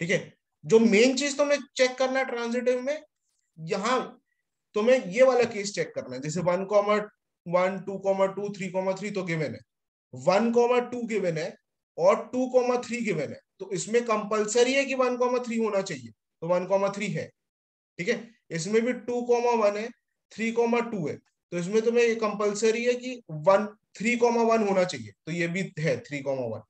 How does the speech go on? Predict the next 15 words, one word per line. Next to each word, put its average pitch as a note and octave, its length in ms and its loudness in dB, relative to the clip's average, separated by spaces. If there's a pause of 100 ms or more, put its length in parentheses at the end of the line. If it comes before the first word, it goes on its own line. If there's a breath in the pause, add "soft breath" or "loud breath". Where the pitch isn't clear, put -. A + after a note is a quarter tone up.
इसमें, B2 260 -14 (1080)
ठीक F3+ 120 -4
है। - 280 0 (200)
और G#3+ 200 6
ये B3+ 220 4
symmetric C4+ 640 4
भी F3+ 140 -2
है, C3 80 -12 (240)
ठीक G3+ 100 -6
है, G#3+ 180 -2
सबके A3 500 2 (840)
reciprocal A3+ 760 6
वाले, A#3+ 260 4
अ, F#3 1000 2
switched A#3+ 460 -4